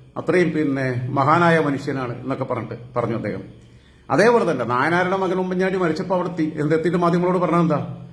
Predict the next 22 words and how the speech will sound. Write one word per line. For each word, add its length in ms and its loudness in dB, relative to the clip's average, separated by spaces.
"അദ്ദേഹം 380 4
യഥാർത്ഥത്തിൽ 340 2
ഒരു 160 -2
പുണ്യവാളനെ 440 2
പോലെ 240 0
തന്നെയാണ്. 500 -4
എനിക്ക് 180 0
അതുകൊണ്ടാണ് 340 2
അദ്ദേഹത്തിന്റെ 340 -2
കബറിടത്തിൽ 420 0
ഒന്ന് 200 2
വന്ന് 180 -2
കാണണം 340 -2
തോന്നി. 380 -6
എനിക്ക് 320 0
പിന്നെ, 560 -2
എനിക്ക് 340 -2
കേരളത്തിൽ 320 0
ഏറ്റവും 200 0
ഇഷ്ടപ്പെട്ട 320 -4
നേതാക്കന്മാരിൽ 560 -2
ഒരാളാണെന്ന്." 640 -8